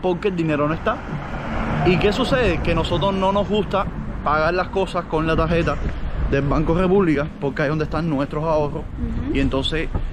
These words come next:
Speaker 1: luego no tenemos la noción de lo que estamos gastando. Porque, por ejemplo, si en la tarjeta Prex Claudia tiene diez mil pesos,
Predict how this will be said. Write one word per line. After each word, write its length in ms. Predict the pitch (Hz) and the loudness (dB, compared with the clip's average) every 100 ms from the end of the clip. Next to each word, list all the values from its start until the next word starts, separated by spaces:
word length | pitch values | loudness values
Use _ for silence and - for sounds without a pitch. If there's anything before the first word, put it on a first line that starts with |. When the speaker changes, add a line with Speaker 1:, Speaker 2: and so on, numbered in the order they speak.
| - - | -4 -2
Speaker 1:
luego 300 | 131 143 160 | 2 4 2
no 140 | 151 | 0
tenemos 340 | 151 160 165 147 | -4 -4 -4 -4
la 180 | 139 131 | -4 -2
noción 480 | 131 - 151 165 | -4 -6 -4 -2
de 120 | 131 123 | -2 -2
lo 100 | 120 | -4
que 60 | |
estamos 300 | 117 127 139 | -4 -2 -2
gastando. 380 | 123 - 104 104 - | -2 -6 -8 -10 -10
Porque, 240 | - 131 139 | -8 -4 -2
por 140 | 143 | 0
ejemplo, 340 | 147 139 117 117 | 0 -2 -6 -8
si 120 | 135 | -4
en 60 | 135 | -4
la 40 | |
tarjeta 320 | 131 147 165 | -2 -2 -4
Prex 380 | 131 120 - - | -4 -6 -10 -10
Claudia 260 | - 143 151 | -4 -2 0
tiene 200 | 156 131 | -2 -2
diez 160 | 131 | -2
mil 140 | 147 143 | -4 -6
pesos, 280 | 151 131 | -6 -8